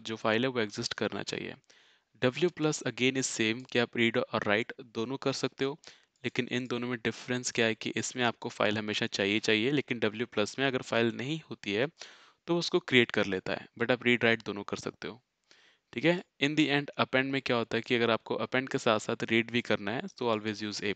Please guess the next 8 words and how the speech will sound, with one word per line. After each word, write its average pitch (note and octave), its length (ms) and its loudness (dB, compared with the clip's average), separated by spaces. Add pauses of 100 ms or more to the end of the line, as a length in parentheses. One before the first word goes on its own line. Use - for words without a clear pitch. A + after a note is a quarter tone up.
plus। - 240 -8 (1700)
ठीक C#3 120 0
है D#3+ 60 6
जी, E3+ 100 6 (120)
तो C#3+ 80 0
ये C#3+ 120 6
आपके, C3 420 6
अ, A2 360 2